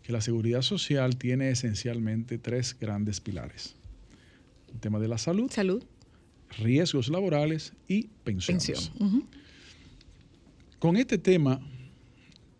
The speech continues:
Speaker 1: tuvimos que trabajar también mucho y ser flexibles y creativos, porque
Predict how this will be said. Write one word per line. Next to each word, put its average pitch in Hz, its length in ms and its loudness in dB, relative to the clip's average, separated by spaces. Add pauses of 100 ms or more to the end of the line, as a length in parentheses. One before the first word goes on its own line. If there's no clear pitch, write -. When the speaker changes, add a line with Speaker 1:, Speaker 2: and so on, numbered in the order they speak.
(680)
Speaker 1:
tuvimos 160 380 2
que 151 360 2
trabajar 135 680 0 (180)
también 117 420 2
mucho 143 540 0 (200)
y 117 100 -2
ser 131 540 -2 (1200)
flexibles 147 560 2
y 127 40 0
creativos, 107 640 -6 (400)
porque 131 560 0